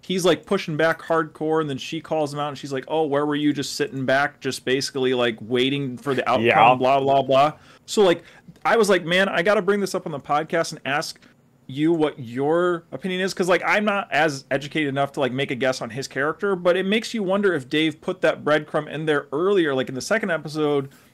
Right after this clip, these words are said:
Speaker 1: 'cause they said all levels of government, and then you s-, we see, obviously we know Mon Mothma's not, and it makes you wonder if one of those other figures on the console are.
Speaker 2: Yeah, I would love to see that happen. Just,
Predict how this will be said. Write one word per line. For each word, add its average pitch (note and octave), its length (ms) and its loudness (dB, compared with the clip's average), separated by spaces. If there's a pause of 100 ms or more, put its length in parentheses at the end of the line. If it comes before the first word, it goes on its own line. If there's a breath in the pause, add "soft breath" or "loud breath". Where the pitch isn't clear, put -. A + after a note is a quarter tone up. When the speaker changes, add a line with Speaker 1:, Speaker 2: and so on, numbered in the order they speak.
Speaker 1:
'cause D3 140 0
they D#3+ 140 2
said D3+ 280 0
all D#3 220 4
levels D#3 320 0
of B2 80 -4
government, C#3+ 420 -2
and C#3 120 -6
then C#3+ 200 -4
you C#3+ 120 -4
s-, - 260 -10
we C#3 140 -2
see, F3 260 -4
obviously F3 400 -2
we D#3 80 -6
know D3+ 180 0
Mon C#3 280 0
Mothma's C#3 480 -4
not, B2+ 280 -2 (240 soft breath)
and D3+ 100 -6
it D#3+ 40 -2
makes E3+ 200 -2
you D#3+ 60 -2
wonder D#3+ 140 0
if D3 100 -4
one D3 140 0
of D3 80 -2
those C3 260 0
other E3+ 240 4
figures A#2+ 460 -2
on C3 180 -2
the B2+ 80 -8
console C3 560 -10
are. A#2 440 -4 (720 soft breath)
Speaker 2:
Yeah, C3+ 400 6
I C#3 180 4
would D#3 160 4
love B2+ 320 4
to B2+ 100 -6
see B2 200 -2
that A#2+ 160 4
happen. A2 680 0
Just, B2 260 -4